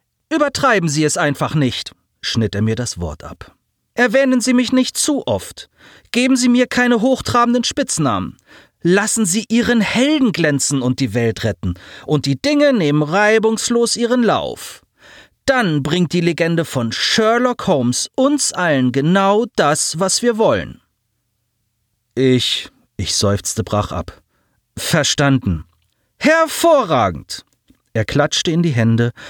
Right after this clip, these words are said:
und beinahe wäre ich zusammengezuckt. „Dann will ich Ihre Zeit nicht länger in Anspruch nehmen und überlasse sie wieder Ihrer <laughs> Kalliope.“ Nur dieser Mann konnte es schaffen, den Namen einer Muse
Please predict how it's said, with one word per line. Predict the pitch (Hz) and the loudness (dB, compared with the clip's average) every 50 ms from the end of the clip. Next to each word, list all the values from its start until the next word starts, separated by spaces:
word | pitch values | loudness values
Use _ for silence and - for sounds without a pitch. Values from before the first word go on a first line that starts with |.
| - - - | -20 -14 -4
und | - 135 131 - | 0 0 0 2
beinahe | - 98 95 98 98 104 104 110 110 107 | 2 0 2 4 4 4 4 2 2 2
wäre | 110 113 110 - 120 | 2 2 0 0 0
ich | - - - | -2 -4 -6
zusammengezuckt. | - - 135 120 117 98 90 85 85 82 - - - - - - - - _ _ _ _ _ _ _ _ _ _ _ _ _ _ _ _ - | -6 -4 -2 0 0 0 0 0 -2 -4 -6 -8 -8 -10 -12 -16 -20 -20 _ _ _ _ _ _ _ _ _ _ _ _ _ _ _ _ 0
„Dann | 311 302 285 240 | 0 2 2 2
will | 269 269 247 | 2 2 2
ich | 247 190 196 | 2 0 0
Ihre | 214 202 196 185 | 0 0 -2 -2
Zeit | - - - 220 214 214 214 202 - | -2 -2 0 2 2 2 2 0 0
nicht | 247 269 285 - - - | 2 2 2 0 0 0
länger | 214 185 170 151 139 | 0 0 0 0 0
in | 143 | 0
Anspruch | 151 202 196 185 - - - 185 180 156 - | 0 -2 -2 -2 -2 -2 -2 -2 -2 0 0
nehmen | 180 180 180 180 180 180 180 - - - - - - | 2 2 2 4 4 2 0 -2 -6 -12 -16 -8 -4
und | 277 294 269 285 | -4 -2 0 0
überlasse | 247 254 233 202 202 190 - 196 170 | 0 0 0 0 0 0 -2 -2 -2
sie | 170 190 147 | 0 0 0
wieder | 165 185 170 180 175 - | 0 0 2 2 0 0
Ihrer | 170 170 156 156 151 139 131 117 - - - - - - - - _ | 0 0 0 2 2 2 2 0 -2 -8 -12 -10 -8 -8 -8 -8 _
<laughs> | _ - - - _ _ _ _ | _ -20 -20 -20 _ _ _ _
Kalliope.“ | - - 285 233 202 180 170 170 160 139 113 - - 107 78 - - - _ _ _ _ _ _ _ _ _ _ _ _ _ _ _ _ _ _ _ _ _ _ _ _ _ _ _ _ _ _ _ _ - | -4 0 0 2 2 2 2 2 2 0 0 -2 -4 -6 -6 -8 -10 -18 _ _ _ _ _ _ _ _ _ _ _ _ _ _ _ _ _ _ _ _ _ _ _ _ _ _ _ _ _ _ _ _ -4
Nur | 92 95 98 95 98 - - 123 | -2 0 2 0 0 -2 0 0
dieser | 135 139 143 139 120 151 147 147 143 | 2 2 2 2 2 2 2 2 4
Mann | 127 117 113 110 107 104 90 | 4 4 2 2 2 0 0
konnte | - - 95 92 87 110 - | -2 -2 -2 -2 -2 -2 -4
es | - 101 - - | -4 -4 -4 -2
schaffen, | - 123 117 - - - 127 127 123 - - - - - - - - | -2 -2 -2 -2 -2 0 0 0 -2 -4 -10 -20 -20 -20 -12 -4 0
den | 120 120 123 127 | 2 4 4 4
Namen | 127 127 139 156 175 180 170 127 | 4 4 4 2 2 2 2 2
einer | 151 156 165 165 165 | 0 2 2 2 2
Muse | 151 127 120 123 127 117 - 139 135 131 | 2 4 4 4 2 2 2 0 -2 -2